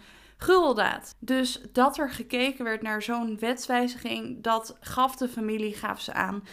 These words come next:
ook wel een soort van voldoening. Eh, want op deze manier, ja, zou de zaak van Anneke, zou de moord op Anneke toch wat bijdragen aan de maatschappij.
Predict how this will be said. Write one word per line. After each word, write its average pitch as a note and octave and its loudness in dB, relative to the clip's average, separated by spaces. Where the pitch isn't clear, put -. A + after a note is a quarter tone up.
ook G#3+ 0
wel G#3+ 0
een G3 -2
soort G3 -6
van F#3 -6
voldoening. G#3+ 0
Eh, F#3+ -4
want G3 -6
op F#3+ -12
deze A3 -2
manier, G3 -4
ja, F3+ -6
zou A3+ 4
de G#3+ 0
zaak F#3+ -2
van A3+ 0
Anneke, G#3 -2
zou G#3+ -2
de G#3 -4
moord G#3+ -4
op - -10
Anneke G#3 -2
toch C#4+ 0
wat G#3+ -4
bijdragen G3 0
aan G#3 -6
de G3+ -4
maatschappij. F3+ -4